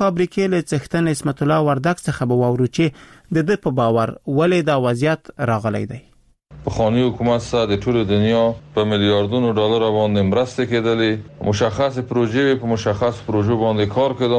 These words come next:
Speaker 2: مستقلې بودیجې وې او بالاخره دا ټولې پیسې د افغانستان مارکیټ یا د افغانستان بازار ته، اه، سرازیر کېدلې چې د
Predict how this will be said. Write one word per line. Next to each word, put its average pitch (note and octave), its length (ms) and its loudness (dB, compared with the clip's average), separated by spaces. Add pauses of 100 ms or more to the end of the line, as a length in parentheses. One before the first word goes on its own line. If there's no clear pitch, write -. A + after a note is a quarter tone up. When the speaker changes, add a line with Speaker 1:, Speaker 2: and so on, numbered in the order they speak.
(120)
Speaker 2:
مستقلې G#2+ 520 -2
بودیجې G2+ 480 2 (140)
وې A#2+ 160 2 (640)
او G#2+ 120 2
بالاخره C3+ 500 0 (160)
دا C3+ 100 2
ټولې D3 400 0
پیسې A#2 420 0 (140)
د C3 40 0 (100)
افغانستان G#2+ 560 0
مارکیټ A2 460 0
یا B2 120 2
د G#2+ 140 0
افغانستان G2+ 480 -2
بازار G#2 500 0
ته، B2+ 140 2
اه، - 1160 -6 (100)
سرازیر G2+ 520 0
کېدلې C#3 440 0
چې C#3 80 0 (100)
د - 20 2